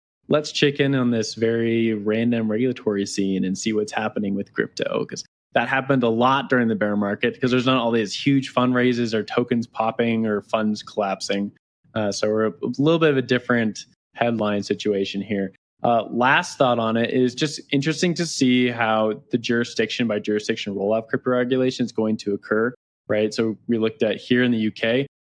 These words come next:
there's so many different jurisdictions that they're going to have to individually work on cases for how crypto is defined. Now think of that in a global context.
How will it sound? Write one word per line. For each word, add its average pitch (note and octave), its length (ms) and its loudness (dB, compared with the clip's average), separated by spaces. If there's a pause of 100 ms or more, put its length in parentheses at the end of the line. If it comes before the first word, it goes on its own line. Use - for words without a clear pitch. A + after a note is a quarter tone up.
there's B2+ 120 -2
so D3 220 2
many D3+ 220 2
different B2+ 440 0 (260)
jurisdictions A2+ 840 0
that G#2+ 120 -2
they're A2+ 100 0
going A#2 200 2
to A2 60 2
have A2 220 -2
to - 180 -4
individually A#2+ 460 0
work G#2+ 400 -4
on G#2 360 -2 (280)
cases A#2 420 -2
for G#2+ 160 -4
how G#2+ 260 0
crypto A#2 520 -2
is G2+ 140 -4
defined. G#2 640 -2 (340)
Now A#2 100 0
think E3 220 0
of E3+ 60 -2
that C#3+ 160 2
in A2 80 -2
a - 20 -4
global A#2+ 380 2
context. G2 680 -4